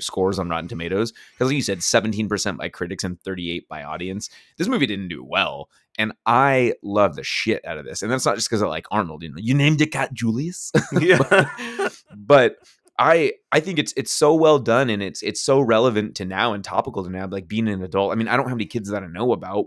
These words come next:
Speaker 1: but you know what I mean? It's just, it's one of those films that it's so relatable.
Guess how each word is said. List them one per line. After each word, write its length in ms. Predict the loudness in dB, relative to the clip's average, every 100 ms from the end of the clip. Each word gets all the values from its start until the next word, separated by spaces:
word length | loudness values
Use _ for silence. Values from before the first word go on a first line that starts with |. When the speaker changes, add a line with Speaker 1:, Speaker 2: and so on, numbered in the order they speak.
| -2
Speaker 1:
but 200 | -2 -2
you 80 |
know 80 | -6
what 80 | -4
I 40 | -4
mean? 260 | -2 0
It's 160 | -2 -2
just, 280 | -2 -2 -8 -20 -16
it's 100 | -8
one 140 | 2 4
of 60 |
those 180 | 4 0
films 440 | 4 4 6 2
that 240 | 0 -6 -8 _ _
it's 140 | -4
so 180 | 2 4
relatable. 600 | 2 -2 -6 -8 -12 -14